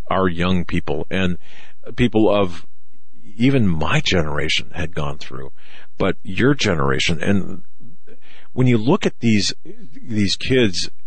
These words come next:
in college campuses, they lack the critical thinking to understand. If you are, the, the, the biggest violator of women's rights are the Muslims. Now,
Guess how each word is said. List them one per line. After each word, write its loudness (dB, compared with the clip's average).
in -2
college 0
campuses, 0
they 2
lack 0
the 0
critical 0
thinking 0
to 0
understand. 0
If -2
you 2
are, 2
the, 0
the, 2
the 0
biggest 0
violator 2
of 0
women's 2
rights 0
are 4
the 4
Muslims. 2
Now, 2